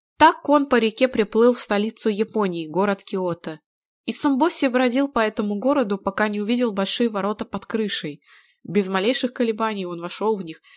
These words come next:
и, очутившись у веранды роскошного дома, закричал тоненьким голосом: "Покорно прошу обратить на меня внимание!" Сам князь Сандзи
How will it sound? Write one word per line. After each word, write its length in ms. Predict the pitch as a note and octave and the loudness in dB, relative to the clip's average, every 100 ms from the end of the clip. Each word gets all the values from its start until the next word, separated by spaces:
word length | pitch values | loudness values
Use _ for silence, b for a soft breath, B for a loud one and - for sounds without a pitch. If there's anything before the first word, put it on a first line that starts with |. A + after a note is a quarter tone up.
| b | b
и, 60 | F#3+ | -4
очутившись 580 | F#3+ A#3 D4 - A#3 | -2 -2 -2 0 -2
у 60 | A3 | 0
веранды 380 | A3 A3+ G#3 F#3+ | 0 0 0 -2
роскошного 600 | F#3+ - A3 - F#3+ F3+ | -2 -4 -6 -6 -6 -4
дома, 300 | C4 D4 F#3+ B B | -2 -2 -6 B B
закричал 520 | F#3 A#3+ C#4+ C#4+ F#4+ | 0 2 0 2 0
тоненьким 540 | G4 G3+ F3+ F3 F#3 F3 | 2 -2 -2 -4 -8 -2
голосом: 500 | F3+ E3 E3 D#3+ D3+ b b | -2 -2 -6 -12 -12 b b
"Покорно 460 | F#4+ F#4+ A4+ G#4 F4 | 2 8 6 6 0
прошу 380 | F4+ E4 - | 0 0 4
обратить 500 | G4 D#4 E4 E4+ G4+ | 4 4 0 0 -2
на 80 | E4 | -2
меня 300 | D#4+ F4+ G4 | -6 0 0
внимание!" 760 | D4 E4 E4+ G#4 D#4+ A#3+ F3+ F3+ _ _ _ | 0 -2 2 2 0 -8 -12 -14 _ _ _
Сам 320 | - - A3+ | -2 2 2
князь 320 | D#4+ D4 D#4 - | 2 0 0 0
Сандзи 520 | E4+ C4 F#3 F3 | 0 0 -2 -6